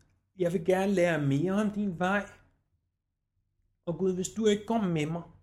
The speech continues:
så ved jeg godt, at det hele er forgæves." Når, når Gud, han svarer på det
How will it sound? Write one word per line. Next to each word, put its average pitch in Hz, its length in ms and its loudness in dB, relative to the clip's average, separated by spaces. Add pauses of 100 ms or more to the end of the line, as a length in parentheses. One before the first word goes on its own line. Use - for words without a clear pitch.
(680)
så 185 180 -2
ved 185 120 4
jeg 185 180 -4
godt, 160 220 -4
at 147 160 -8
det 143 120 -6
hele 160 200 -6
er 156 80 -8
forgæves." 165 520 -14 (2000)
Når, 190 580 2 (1300)
når 180 200 -6
Gud, 233 160 0
han 202 160 -2
svarer 165 420 -4
på 175 80 -2
det 147 100 -4